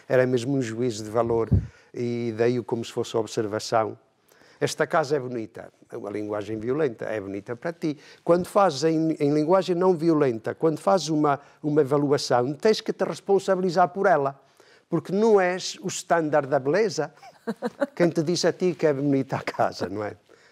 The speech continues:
De onde, quem és tu? Não julgueis, não sereis julgados. Quem és tu para julgar que esta casa é bonita? Tens tu o estándar da beleza?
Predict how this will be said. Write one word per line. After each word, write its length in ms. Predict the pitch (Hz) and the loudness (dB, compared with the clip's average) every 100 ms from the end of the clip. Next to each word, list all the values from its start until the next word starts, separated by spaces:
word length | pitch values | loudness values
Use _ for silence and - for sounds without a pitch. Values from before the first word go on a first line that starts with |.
| - | -8
De 140 | 147 | 2
onde, 280 | 190 190 151 | 2 2 -2
quem 160 | 143 202 202 | 0 2 2
és 160 | - | 0
tu? 300 | - 233 254 - _ _ - _ - | -2 -2 -2 -6 _ _ -20 _ -6
Não 160 | 139 139 | -4 0
julgueis, 400 | 147 127 151 131 | 2 4 4 4
não 140 | 143 | 0
sereis 260 | 127 139 135 | 2 0 0
julgados. 400 | 135 131 165 - | 0 0 -2 -2
Quem 160 | 208 208 | -4 -2
és 140 | 170 | -4
tu 280 | - 226 254 _ _ _ _ _ | -4 -4 -4 _ _ _ _ _
para 200 | 165 160 | 2 2
julgar 720 | 147 147 151 131 175 196 - - | 0 -2 -2 2 2 0 -6 -8
que 60 | |
esta 220 | 165 - 143 | -8 -4 -2
casa 500 | 151 151 127 147 - | 4 2 2 -4 -4
é 120 | 135 123 | -4 -4
bonita? 440 | 110 101 87 101 - - _ - | -4 -8 -8 -12 -12 -20 _ 2
Tens 240 | 160 147 | 2 2
tu 140 | - 175 | 0 0
o 40 | |
estándar 540 | - - 165 175 170 | 0 0 2 4 2
da 140 | 143 151 | 2 0
beleza? 520 | 143 165 214 175 | 2 2 2 -2